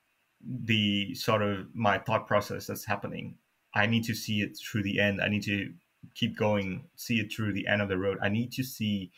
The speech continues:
the end of the military junta and peace being res-, I wouldn't say restored, but because there hasn't really been any sort of peace in Myanmar ever since the days of post-independence. So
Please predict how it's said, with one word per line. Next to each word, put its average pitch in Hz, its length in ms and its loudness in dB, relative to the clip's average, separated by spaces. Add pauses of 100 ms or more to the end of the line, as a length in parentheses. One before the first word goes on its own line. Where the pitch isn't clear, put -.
(460)
the 117 200 0
end 113 300 4
of 98 120 0
the 104 80 0
military 98 540 0
junta 98 500 -2
and 95 180 -4
peace 104 280 -4
being 101 280 -4
res-, 95 220 -8 (760)
I 120 40 2
wouldn't 117 240 4
say 117 140 0
restored, 104 640 0
but 95 240 0
because 101 340 -4
there 107 220 2
hasn't 104 280 0
really 98 220 -4
been 92 400 -4
any 101 180 -2
sort 104 200 -4
of 95 160 -6 (720)
peace - 380 -4 (100)
in 104 200 -2
Myanmar 98 500 -2 (300)
ever 104 160 0
since 98 380 -4 (160)
the 104 60 -4
days 104 260 2
of 92 180 -4 (380)
post-independence. - 1900 -6 (720)
So 101 580 2